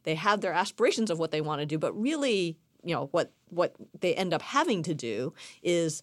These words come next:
apply for grants, you know, try to come up with their plans that sound better than other people's plans, and then execute on those grants as faithfully as possible.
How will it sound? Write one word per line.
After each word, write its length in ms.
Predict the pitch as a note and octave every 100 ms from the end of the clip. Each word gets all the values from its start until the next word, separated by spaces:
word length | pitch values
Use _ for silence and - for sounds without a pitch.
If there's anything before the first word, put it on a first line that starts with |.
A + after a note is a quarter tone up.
| -
apply 340 | - - F3+ G#3
for 140 | G#3
grants, 500 | F3+ D#3 C3+ D#3+ -
you 80 | C#3+
know, 140 | D#3
try 300 | D#3 E3+ E3
to 100 | E3
come 220 | D#3 G3
up 120 | G3+ G3+
with 140 | F#3
their 160 | F#3 E3+
plans 400 | - F3+ F#3 F3+
that 140 | D3
sound 200 | E3+ G3
better 160 | F#3 F3+
than 160 | E3+
other 180 | E3+ E3+
people's 340 | E3+ D#3+ D#3
plans, 480 | - A#3+ F#3+ D3+ E3
and 180 | E3 E3+
then 300 | F3+ E3 E3+
execute 360 | E3+ - E3 F#3+
on 140 | E3+
those 160 | D#3 D#3+
grants 480 | - D3+ C#3+ - -
as 180 | D#3 -
faithfully 460 | F#3+ F#3 F3+ F3
as 100 | E3
possible. 520 | - F3 - C#3 -